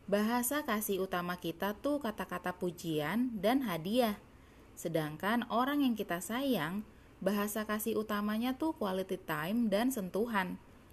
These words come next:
Kalau kita nggak ngerti macam-macam bahasa kasih ini, bisa-bisa kita protes terus kan?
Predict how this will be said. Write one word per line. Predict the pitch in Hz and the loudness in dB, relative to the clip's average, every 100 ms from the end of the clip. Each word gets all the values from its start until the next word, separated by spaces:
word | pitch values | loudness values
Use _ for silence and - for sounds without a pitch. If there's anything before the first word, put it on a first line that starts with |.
| - - - - - - | -20 -20 -20 -20 -20 -6
Kalau | 269 285 320 320 | 0 4 4 2
kita | 233 196 | 0 0
nggak | 190 180 180 | 0 -2 0
ngerti | 233 262 - 190 - | -2 -2 -2 -2 -2
macam-macam | 185 180 175 170 180 175 | -4 -4 -4 -4 -4 -2
bahasa | 180 185 180 | -4 -4 -6
kasih | 185 185 180 247 254 | -6 -4 -2 2 4
ini, | 180 190 - - - - - | 4 -2 -6 -16 -20 -20 -8
bisa-bisa | 170 - 156 156 151 151 240 262 262 | -6 -4 -4 -2 -2 -2 0 0 0
kita | 185 247 262 | -2 -4 -2
protes | 202 180 185 - | -4 -4 -6 -4
terus | 262 - 302 - | -2 0 0 0
kan? | - 139 175 | -2 -4 -4